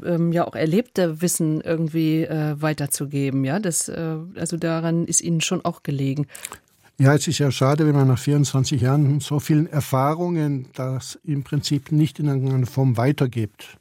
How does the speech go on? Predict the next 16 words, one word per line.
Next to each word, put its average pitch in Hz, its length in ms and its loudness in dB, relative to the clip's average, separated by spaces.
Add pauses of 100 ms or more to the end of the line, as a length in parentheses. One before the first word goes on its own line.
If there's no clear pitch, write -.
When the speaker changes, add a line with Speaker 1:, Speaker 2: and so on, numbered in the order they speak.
(300)
Speaker 1:
Mhm. 180 400 -16
Speaker 2:
Also 123 220 -2
insofern 131 720 2
werde 127 220 0
ich 120 100 0
sicherlich 147 440 2
beratend 127 880 0
tätig 147 360 0
sein 147 520 0
und 127 640 -2
das - 180 -10
ein 127 200 2
oder 120 160 0
andere 127 220 0
publizieren, 143 960 2
damit, 131 540 -2